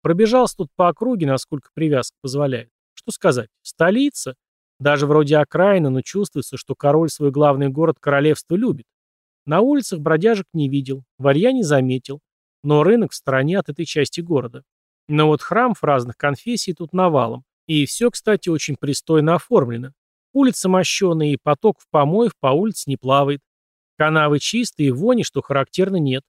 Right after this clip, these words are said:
А значит, подземелья в городе имеются, и не удивлюсь, что и тут есть ходы, где хозяйничают огромные крысы-переростки.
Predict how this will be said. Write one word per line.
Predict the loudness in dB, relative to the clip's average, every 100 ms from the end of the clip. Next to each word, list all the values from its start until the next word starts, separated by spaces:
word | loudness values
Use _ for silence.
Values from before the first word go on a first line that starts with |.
| _ _ _ _
А | -2
значит, | 2 2 -2 -4
подземелья | -4 -2 2 2 0
в | -2
городе | 0 0 0 -2
имеются, | 0 -2 -4 -4 -2
и | 0
не | 0
удивлюсь, | -2 -2 -2 0 -2 -4
что | -4 -2
и | -2
тут | -6 -10 -4
есть | -4 -4
ходы, | -2 -2 -2 -2
где | -4
хозяйничают | -2 -2 0 0 -2 -4 -2
огромные | 0 2 2 2 0
крысы-переростки. | -2 -4 -2 -6 -4 -2 -2 -6 -14 -16